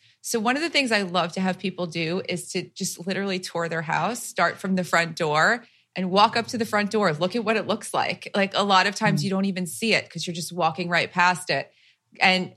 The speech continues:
Speaker 1: how does it feel? Come inside. How does it feel? Like, how does the first room feel? Sit in it. Like, really give yourself some time to do this. It might seem like you're wasting your time at first. Like, "Why am I trying to feel my house?" But you will get a <laughs> feeling from it.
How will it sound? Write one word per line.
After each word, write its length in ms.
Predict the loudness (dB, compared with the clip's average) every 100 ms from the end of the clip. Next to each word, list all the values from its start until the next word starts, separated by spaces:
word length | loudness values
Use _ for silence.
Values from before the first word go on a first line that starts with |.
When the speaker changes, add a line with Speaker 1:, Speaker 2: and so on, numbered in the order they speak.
| _
Speaker 1:
how 180 | -2 2
does 120 | 2
it 80 | 0
feel? 500 | 0 0 0 -2 -10 _ _ _
Come 220 | 0 0 2
inside. 600 | 0 0 2 4 2 0
How 220 | -2 0
does 120 | 0
it 100 | -2
feel? 480 | -2 -2 -2 -4 -6 _ _ 0
Like, 160 | 0 4
how 140 | 2
does 120 | 2
the 80 | 0
first 340 | 2 0 0 -2
room 240 | -2 -2
feel? 320 | -4 -6 -6
Sit 360 | -8 2 2 2
in 120 | 0
it. 220 | -2 -2
Like, 240 | 0 0 -2
really 340 | -2 2 2
give 220 | 2 0 0
yourself 380 | 0 2 0
some 180 | 0 -6
time 320 | -2 0 0
to 100 | -4
do 180 | -4 -4
this. 300 | 0 0 0
It 140 | -2 0
might 260 | 0 0
seem 280 | -4 -2 0
like 180 | 0 -2
you're 80 | -2
wasting 400 | 0 -2 -2 -4
your 120 | -2
time 260 | 0 0 0
at 120 | -2
first. 260 | -2 0
Like, 120 | -4 -6 -6
"Why 280 | 0 2 4
am 200 | 0 -2
I 80 | -4
trying 320 | -2 -4 -4
to 100 | -8
feel 320 | -4 0 0
my 200 | 0 0
house?" 420 | 2 2 2 -2 -10 -20 -20 _
But 180 | 4 4
you 140 | 0
will 400 | 2 4 4 4
get 340 | 6 6 6 4
a 80 | -4
<laughs> 160 | -2 2
feeling 460 | 6 6 6 4
from 280 | 2 2 2
it. 180 | -2